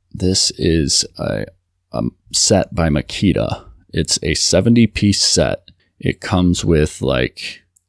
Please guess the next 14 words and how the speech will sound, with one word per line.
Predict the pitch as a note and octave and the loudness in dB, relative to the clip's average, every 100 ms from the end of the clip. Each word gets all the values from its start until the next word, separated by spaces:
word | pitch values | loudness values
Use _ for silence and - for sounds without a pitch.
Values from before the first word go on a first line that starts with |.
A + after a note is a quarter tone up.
| _ | _
your, | D#2+ C2 C#2 - | -4 -2 -2 -2
um, | - - - - _ _ _ - | -4 -6 -10 -16 _ _ _ -8
standard, | - G#2 F#2 F2 F2 E2 | -2 2 4 4 4 4
uh, | D2 C#2 | 2 2
Phillips | - G#2 G2 - - | 2 4 4 2 -6
bits, | - F#2 F2+ - | 2 4 4 0
comes | - E2+ E2 D2 | -4 0 0 0
with | D2+ D2 - - | 0 0 -2 -4
your | C2+ C2 B1 - _ _ _ - | -2 -2 -4 -12 _ _ _ -2
Torx | - G#2+ - - - | 2 4 2 -4 2
bits. | G2 F2+ F2 - - | 4 6 4 0 -4
It | - | -4
comes | - E2 D#2+ - | -4 -2 -2 0
with, | D#2 D2 C#2+ - - | 0 2 0 -6 -20